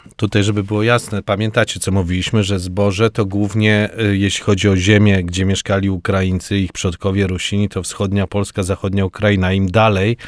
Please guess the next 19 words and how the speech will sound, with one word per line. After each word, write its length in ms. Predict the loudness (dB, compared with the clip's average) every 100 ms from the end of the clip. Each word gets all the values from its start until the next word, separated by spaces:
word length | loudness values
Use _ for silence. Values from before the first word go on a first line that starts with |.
| -16 -18 -12
to 120 | 0
nie 140 | 2 4
bardzo, 440 | 6 4 4 2
bo 160 | 2 -4
trudno 380 | -2 -2 0 0
było 180 | -2
spławić 720 | -2 0 4 4 4 0 -4 -2
do, 220 | -4 -4 -8 -12 -10 -12 -12 -4
e, 180 | -2 -2 -4 -8 -6 -2
Wi-, 180 | -2
do 180 | 2 2
Wisły, 500 | 4 2 4 4 4
a 40 | 4
potem 360 | 0 0 0
do 120 | 0
Gdańska, 720 | 0 2 4 2 2 2 4 2
plus 500 | 2 4 4 2 -4
oczywiście, 800 | -2 0 0 0 0 0 4
e, 40 | 4